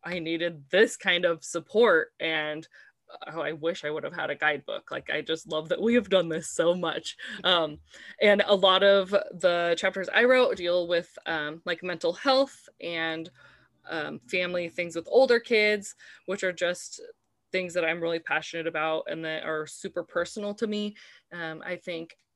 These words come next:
parenthood can be so isolating, um, especially if you're working from home or staying home, or, I mean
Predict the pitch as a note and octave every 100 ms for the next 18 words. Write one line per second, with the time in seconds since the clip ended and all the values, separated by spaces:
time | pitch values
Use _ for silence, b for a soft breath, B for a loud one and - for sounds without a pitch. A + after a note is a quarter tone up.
0 | _ _ - G3+ F3+ F3+ F#3 F3+ F#3+ F3
1 | F3 F3+ - _ - G#3 F3+ F3+ - -
2 | - E3+ E3 E3 D#3+ E3 G3 G3 G#3+ A3
3 | A#3+ B3+ C#4 C#4+ B B B B E3 E3
4 | D3+ C#3+ - F3+ - F3+ G3 G3+ E3 D3
5 | E3+ F3+ A3+ A3 A3 A3 G#3 G3+ G3+ G3
6 | G#3 - D#3+ E3 - B3 A3+ A3+ A3 G#3
7 | G#3 G#3 F#3 E3+ E3+ E3 B B B B
8 | B _ _ - E3+ E3 E3